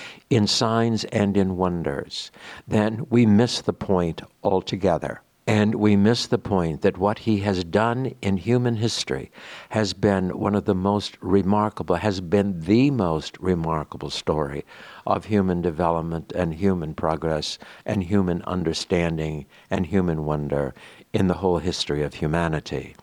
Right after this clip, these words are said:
Have we not se-, we have seen great cities, we have seen great civilizations, but we have all seen, seen those built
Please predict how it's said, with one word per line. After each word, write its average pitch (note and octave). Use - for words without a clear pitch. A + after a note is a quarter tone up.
Have A2+
we G#2+
not G2+
se-, -
we A2+
have A2
seen A2+
great G#2
cities, G#2+
we F#2+
have G2+
seen G#2+
great G#2
civilizations, G2
but F#2+
we G2
have G2
all G2+
seen, F2+
seen G2
those F#2
built A2